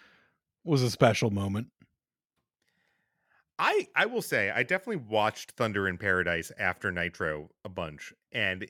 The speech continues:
Speaker 2: it is a television show.
Speaker 1: See, I don't remember the show. As, I remember the two movies.
Speaker 2: Oh.
Speaker 1: How many
Speaker 2: There are
Speaker 1: episodes
Speaker 2: movies?
Speaker 1: are there of the t-, yeah.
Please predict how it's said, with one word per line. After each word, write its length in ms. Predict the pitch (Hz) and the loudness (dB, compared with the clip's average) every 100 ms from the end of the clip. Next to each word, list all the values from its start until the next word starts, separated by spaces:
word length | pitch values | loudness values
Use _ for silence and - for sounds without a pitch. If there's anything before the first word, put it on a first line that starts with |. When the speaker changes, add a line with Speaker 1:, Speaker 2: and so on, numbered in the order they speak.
| - | -6
Speaker 2:
it 160 | 151 | -4
is 480 | 208 208 190 170 - _ - | -4 -6 -6 -10 -12 _ -10
a 60 | 151 | -4
television 520 | 160 185 107 87 85 | -2 -2 -4 -6 -12
show. 240 | 85 76 - _ _ _ _ _ _ _ _ - - - - _ _ - - - - - - - | -14 -14 -16 _ _ _ _ _ _ _ _ -18 -18 -16 -20 _ _ -20 -20 -20 -18 -12 -12 -10
Speaker 1:
See, 160 | - 208 | -6 0
I 160 | 156 | 6
don't 220 | 190 233 | 8 8
remember 340 | 214 208 208 196 | 6 6 8 8
the 180 | 175 160 | 8 4
show. 460 | - - 185 285 | 4 4 4 4
As, 140 | 196 190 | 2 0
I 120 | 151 | -2
remember 280 | 196 196 202 | 0 4 4
the 100 | 170 | 4
two 220 | - 190 156 | 4 4 10
movies. 760 | 170 202 123 143 - - - _ _ _ - | 10 10 6 2 -4 -6 -6 _ _ _ -6
Speaker 2:
Oh. 460 | 123 247 123 80 73 _ - _ _ _ - | -2 0 -2 -6 -12 _ -20 _ _ _ -2
Speaker 1:
How 100 | 196 | 6
many 200 | 339 320 | 8 12
Speaker 2:
There 80 | 160 | 12
are 20 | |
Speaker 1:
episodes 540 | - - 139 160 123 | 10 8 10 8 8
Speaker 2:
movies? 20 | 131 | 4
Speaker 1:
are 160 | 123 | 2
there 140 | 123 120 | 2 0
of 80 | |
the 80 | 117 | -2
t-, 300 | 107 - 135 143 | -6 -4 -4 0
yeah. 560 | 135 277 269 120 90 | 4 4 4 2 -2